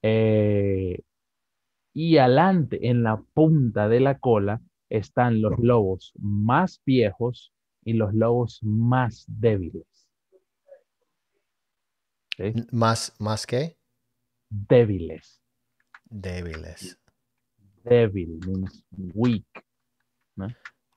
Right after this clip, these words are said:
Speaker 2: Ok.
Speaker 1: Los lobos más fuertes atrás de la cola y los lobos más débiles en la punta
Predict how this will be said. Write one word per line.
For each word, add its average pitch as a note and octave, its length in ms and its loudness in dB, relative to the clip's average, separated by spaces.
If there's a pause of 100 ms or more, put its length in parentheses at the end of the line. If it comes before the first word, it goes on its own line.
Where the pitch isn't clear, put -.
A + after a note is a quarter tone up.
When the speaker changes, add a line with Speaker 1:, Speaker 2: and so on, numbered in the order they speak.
(180)
Speaker 2:
Ok. E2+ 240 -18 (1700)
Speaker 1:
Los A#2+ 320 2
lobos D3 360 6
más D3 540 -2
fuertes A#2+ 640 0 (100)
atrás B2+ 600 0
de C#3 140 0
la C3 160 0
cola B2 340 0 (380)
y G#2+ 100 -2
los G#2 180 0
lobos G#2+ 340 2
más A2 320 -2
débiles G#2+ 600 0 (500)
en G#2 200 0
la F2+ 160 -2 (120)
punta G#2 600 0